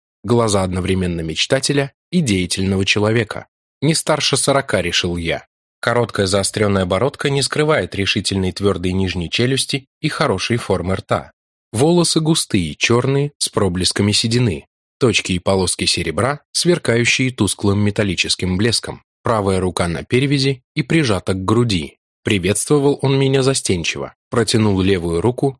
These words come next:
и когда я пожал её, меня поразило странное, но приятное ощущение. Тепло, чуть ли не электричество. Президент ассоциации осторожно помог ему сесть.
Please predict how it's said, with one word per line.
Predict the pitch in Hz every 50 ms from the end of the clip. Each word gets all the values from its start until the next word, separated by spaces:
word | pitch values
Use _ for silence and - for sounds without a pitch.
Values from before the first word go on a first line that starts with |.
| _ _ _
и | 139
когда | 135 - 131 123 113 107
я | 95 90 82
пожал | - - 95 101 120 139 143
её, | 139 151 147 139 143 139 143 - _
меня | - 104 101 107 131 147
поразило | - 160 160 160 156 147 156 151 156
странное, | 151 - - - 113 107 107 110 110 117 120
но | 120 123 127
приятное | - 131 120 98 87 85 - 98 95 95
ощущение. | - - 107 - - 139 131 - - 127 101 85 78 71 - - _ _ _ _ _ -
Тепло, | - - - - 147 160 147 92 71 - _ _ _
чуть | - - 98 90 - -
ли | 92
не | 95 98 101 101
электричество. | 101 107 110 - - 135 160 - - - - - - 76 62 - - _ _ _ _ _
Президент | - 113 110 98 101 104 98 101 95 90 -
ассоциации | 90 92 - 90 82 - 101 117 131 - - 156 156
осторожно | 151 - - 156 - - - 160 127 110 117 110 117 120 113
помог | - 127 117 117 117 - - -
ему | 113 113 120 120
сесть. | - - - 92 85 - - - - -